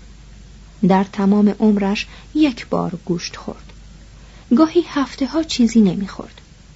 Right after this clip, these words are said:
اگر می‌شد نیازی به چشمانم نداشته باشم، از روزه هم می‌توانستم بی نیاز باشم. روزه برای جهان درونی همان می‌کند که چشم برای جهان بیرونی.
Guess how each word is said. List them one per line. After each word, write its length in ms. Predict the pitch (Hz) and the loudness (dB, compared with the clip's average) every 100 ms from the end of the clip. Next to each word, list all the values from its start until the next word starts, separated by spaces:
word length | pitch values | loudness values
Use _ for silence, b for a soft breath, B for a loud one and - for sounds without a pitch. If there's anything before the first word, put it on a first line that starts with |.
| - - - - - - | -20 -20 -20 -20 -10 0
اگر 280 | 254 247 | 2 6
می‌شد 440 | 226 220 - 233 226 | 6 4 2 0 2
نیازی 420 | 208 220 226 233 | 4 6 4 2
به 120 | 202 202 | 0 -2
چشمانم 720 | - 185 - 208 202 185 175 | -4 -6 -2 0 0 0 0
نداشته 440 | 175 175 - 175 | -2 -4 -4 -4
باشم، 480 | 165 175 - 190 196 B B B | -4 -4 0 2 0 B B B
از 260 | 214 208 196 | 0 0 -2
روزه 420 | 208 190 208 226 | -2 0 0 0
هم 260 | 233 208 190 | -2 0 2
می‌توانستم 840 | 208 208 185 170 175 180 180 180 | 2 2 -2 -2 -4 -4 -2 -2
بی 180 | 175 185 | 2 2
نیاز 380 | 170 170 190 - | 2 -2 -6 -10
باشم. 320 | 226 - 233 - - - - - - - b b b 220 | -8 -8 -10 -16 -20 -20 -20 -20 -20 -20 b b b 6
روزه 340 | 226 233 247 | 8 8 6
برای 460 | 233 202 208 208 208 | 4 0 2 2 0
جهان 500 | 190 185 202 196 190 | -2 0 0 0 0
درونی 640 | 175 175 175 175 180 185 B B | 0 -2 0 2 2 0 B B
همان 340 | - 330 311 269 | -2 0 4 4
می‌کند 560 | 247 233 214 208 202 | 4 2 0 0 -4
که 120 | - | -6
چشم 500 | 180 - 196 190 202 | -6 -4 -4 -2 -2
برای 400 | 185 175 165 170 | -2 -2 -4 -6
جهان 460 | 175 175 165 175 175 | -6 -6 -4 -4 -4
بیرونی. 460 | 175 202 226 233 | -6 -8 -6 -8